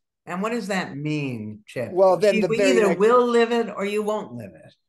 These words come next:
Speaker 2: Well,
Speaker 1: It's like
Speaker 2: and
Speaker 1: they
Speaker 2: I
Speaker 1: say
Speaker 2: said,
Speaker 1: the
Speaker 2: I said to him,
Speaker 1: twenty percent
Speaker 2: "Wait,"
Speaker 1: chance. Okay, go on.
Speaker 2: I was like,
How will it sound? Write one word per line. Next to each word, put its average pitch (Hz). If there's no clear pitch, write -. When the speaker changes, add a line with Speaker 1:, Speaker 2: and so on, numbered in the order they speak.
Speaker 2:
Well, 214
Speaker 1:
It's 214
like -
Speaker 2:
and 202
Speaker 1:
they 208
Speaker 2:
I 202
Speaker 1:
say 208
Speaker 2:
said, -
Speaker 1:
the -
Speaker 2:
I -
said 175
to -
him, -
Speaker 1:
twenty 247
percent 226
Speaker 2:
"Wait," 185
Speaker 1:
chance. 208
Okay, 101
go 131
on. -
Speaker 2:
I 240
was 226
like, 190